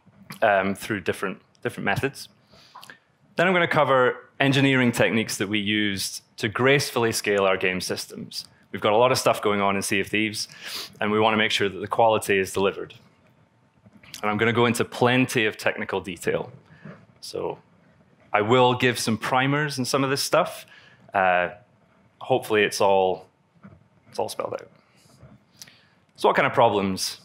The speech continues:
are we dealing with here? So we're a client server architecture. We're a multiplayer game. Got lots going on. Got many dynamic elements. And we, we, we have the ethos of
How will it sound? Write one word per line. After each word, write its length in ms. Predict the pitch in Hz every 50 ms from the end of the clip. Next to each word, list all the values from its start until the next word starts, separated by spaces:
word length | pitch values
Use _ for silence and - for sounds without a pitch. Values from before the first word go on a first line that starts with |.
| _ _ _ _ - - -
are 80 | - 101
we 80 | 101 95
dealing 320 | - 107 98 92 90 92
with 160 | 92 - -
here? 220 | - 85 78 - 113
So 140 | - - 113
we're 60 | 110
a 40 | 110
client 500 | - - 147 143 151 151 147 147 143 - -
server 420 | - - - 120 117 117 113 107
architecture. 640 | 104 104 104 - - - 110 107 - - - 147 156 - - _ _ _ _ _ _ _ - - - - _ _ _ _ - - - -
We're 180 | - 101 98 95
a 40 |
multiplayer 560 | 98 101 101 98 - 107 - 104 98 95 92 -
game. 260 | 98 104 143 196 220 - _ - - - - - - - - - - - _ -
Got 140 | - -
lots 200 | - 113 110 -
going 220 | - - 101 95 95
on. 320 | 98 120 170 214 233 - - - - _ -
Got 120 | - 95
many 460 | 104 104 117 127 135 143 147 156 151 143
dynamic 480 | 131 135 120 117 117 113 107 104 -
elements. 680 | 101 92 92 90 95 110 - - - - - - - - _ - - - - - - - -
And 420 | 107 104 104 101 101 101 - - - - _ _ _ _
we, 200 | - 131 131 127
we, 260 | - - 143 143 139 139
we 220 | - 117 139 147 143 123 - - - -
have 160 | - - 175 151
the 80 | 156
ethos 460 | - 156 160 123 - 127 123 - -
of 360 | 123 117 110 101 98 - -